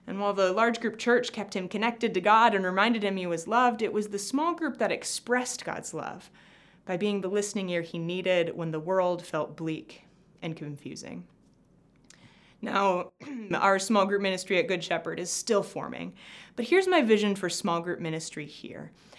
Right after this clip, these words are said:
I dream of a church with a rich small group ministry where that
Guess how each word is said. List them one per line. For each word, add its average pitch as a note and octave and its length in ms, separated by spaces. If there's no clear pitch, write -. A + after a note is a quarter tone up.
I - 140
dream D#4+ 220
of C4 100
a G#3 60
church - 520
with G3 300
a - 80
rich C4 340
small F3+ 220
group D#3+ 220
ministry - 600
where F3+ 280
that D#3+ 720